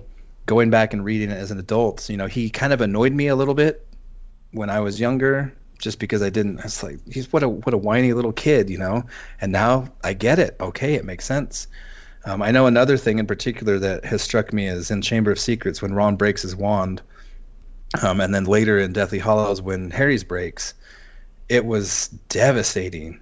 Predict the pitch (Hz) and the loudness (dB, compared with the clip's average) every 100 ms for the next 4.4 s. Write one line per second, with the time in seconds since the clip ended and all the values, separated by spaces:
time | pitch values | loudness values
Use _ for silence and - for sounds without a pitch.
0 | - 98 98 101 113 104 107 110 107 90 | -6 -2 0 2 2 4 4 4 0 -6
1 | 120 107 104 98 95 - 110 104 101 101 | -6 -4 0 0 -2 -4 -2 0 -2 -4
2 | 95 - - - - 101 95 104 - 107 | -8 -12 -20 -8 -2 0 0 0 2 4
3 | 101 92 - 104 101 - 92 101 101 98 | 4 0 0 0 0 -2 -2 0 0 0
4 | 95 92 90 90 | 2 0 -2 -6